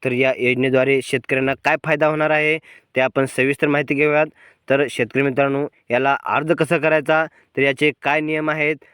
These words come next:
आणि या-, हे-, याच्यामध्ये कोण पात्र होणार आहे आणि याचा काय लाभ होणार आहे शेतकऱ्यांसाठी, ते आपण माहिती घेऊयात. तर शेतकरी मित्रांनो, या योजनेद्वारे पीक विमा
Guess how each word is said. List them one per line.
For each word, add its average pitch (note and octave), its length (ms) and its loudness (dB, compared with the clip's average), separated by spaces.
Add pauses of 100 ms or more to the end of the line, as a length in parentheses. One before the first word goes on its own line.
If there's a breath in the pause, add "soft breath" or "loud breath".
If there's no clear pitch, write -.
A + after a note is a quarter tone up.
(140 soft breath)
आणि C#3 400 0 (100)
या-, D3 240 2
हे-, C#3 460 0
याच्यामध्ये D3+ 600 0
कोण D#3+ 180 2
पात्र E3 260 0
होणार D#3 240 0
आहे E3 240 2 (280 loud breath)
आणि C3 180 2
याचा C#3 220 0
काय D#3 240 -2
लाभ F3+ 220 2
होणार D#3+ 220 2
आहे D#3 120 2
शेतकऱ्यांसाठी, D3 640 -2
ते - 400 -6
आपण B2+ 200 0
माहिती B2+ 340 -4
घेऊयात. D3 300 0 (400 soft breath)
तर D3 160 2
शेतकरी D3+ 320 -2
मित्रांनो, D#3 420 0 (340 soft breath)
या C3+ 140 2
योजनेद्वारे C#3 520 0 (120)
पीक C3+ 200 0
विमा C#3 220 2